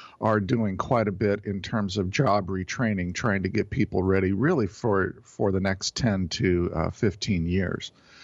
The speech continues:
And so in this post-covid economy, I think what we're going to find is that a number of people who are in either lower wage jobs or certain kinds of service industries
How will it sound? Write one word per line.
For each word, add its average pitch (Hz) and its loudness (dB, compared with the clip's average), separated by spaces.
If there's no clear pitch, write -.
And 117 2
so 123 2
in 120 0
this 113 0
post-covid 147 0
economy, 101 0
I 107 4
think 151 -2
what 135 4
we're 110 0
going 110 0
to 92 -6
find 113 0
is 95 0
that 95 -2
a 98 0
number 110 2
of - -6
people 104 -2
who 107 0
are 98 4
in 92 0
either 101 4
lower 104 2
wage 107 0
jobs 120 0
or 92 -2
certain 113 -2
kinds 101 -2
of 95 0
service 127 0
industries 90 -2